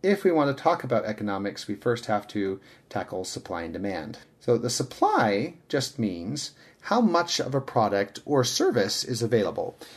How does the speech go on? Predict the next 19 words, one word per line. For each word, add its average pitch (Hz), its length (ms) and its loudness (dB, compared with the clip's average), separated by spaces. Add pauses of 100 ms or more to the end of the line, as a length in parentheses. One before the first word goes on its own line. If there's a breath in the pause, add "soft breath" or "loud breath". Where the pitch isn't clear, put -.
(120)
When 127 140 2
we're 135 60 4
talking 156 340 6
about 131 200 4
real 180 140 4
estate, 117 320 2
the 117 80 -2
supply 104 460 2
is 123 380 2
how - 160 -6
much 120 220 -4
of 123 60 -6
a 117 40 -8
particular 117 540 0
kind 180 440 2
of 117 100 2
property 101 640 0 (380 loud breath)
is 92 180 -6
available. 117 460 6